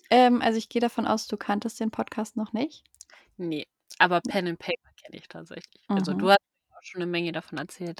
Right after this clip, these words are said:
Speaker 2: aber, ähm, Annabelle hat mit Liza Grimm und so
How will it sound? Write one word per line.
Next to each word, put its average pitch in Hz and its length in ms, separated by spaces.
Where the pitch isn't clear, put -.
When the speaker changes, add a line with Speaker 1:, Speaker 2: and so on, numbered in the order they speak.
Speaker 2:
aber, 156 480
ähm, 151 420
Annabelle 170 680
hat 165 120
mit 165 200
Liza 160 640
Grimm 190 420
und 190 160
so 190 340